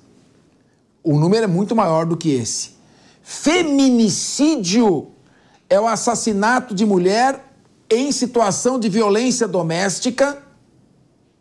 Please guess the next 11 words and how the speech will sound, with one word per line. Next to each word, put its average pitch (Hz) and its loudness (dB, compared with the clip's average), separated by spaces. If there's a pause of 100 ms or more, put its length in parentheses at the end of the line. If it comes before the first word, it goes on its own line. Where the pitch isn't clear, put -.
(460)
relação 254 0
de 214 0
afetividade 214 0 (1400)
ou 277 0 (460)
como 254 2
um 262 2
desprezo 254 0
à 233 0
condição 226 -4
da 226 -2
mulher. 175 0